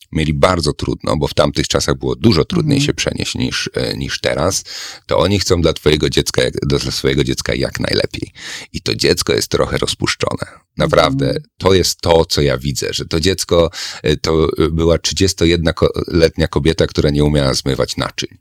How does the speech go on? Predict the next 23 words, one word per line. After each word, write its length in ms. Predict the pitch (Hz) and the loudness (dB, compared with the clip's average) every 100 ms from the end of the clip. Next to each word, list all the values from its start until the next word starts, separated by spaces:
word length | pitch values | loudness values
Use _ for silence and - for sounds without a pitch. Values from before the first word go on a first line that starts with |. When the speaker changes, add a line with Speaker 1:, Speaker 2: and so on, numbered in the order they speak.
| - - - | -20 -14 -2
Speaker 2:
U. 280 | 175 180 165 | 2 4 4
Speaker 1:
I 80 | 147 | 2
to 120 | 98 | 2
nie 120 | 104 | 4
chodzi 220 | 107 120 104 | 4 4 4
o 60 | |
to, 100 | - | 2
że 100 | - | 0
to 100 | - | 0
była 160 | 82 85 | 2 2
kobieta, 360 | - 80 65 | 2 0 0
to 80 | - | -2
był 80 | 87 | -4
trzydziestojednoletni 960 | - 98 113 - 101 95 73 76 - 71 | -2 0 2 4 4 4 4 0 0 -4
człowiek, 400 | - 87 67 - | 2 2 2 0
który 240 | - 202 | 0 2
Speaker 2:
O 40 | 69 | 2
tak, 80 | 139 | 2
Speaker 1:
nie 60 | |
umiał 240 | 69 67 - | 2 0 2
zmywać 200 | 196 - | 2 2
Speaker 2:
fajnie. 180 | 151 | 2
Speaker 1:
naczyń. 300 | 76 - - | 2 0 -6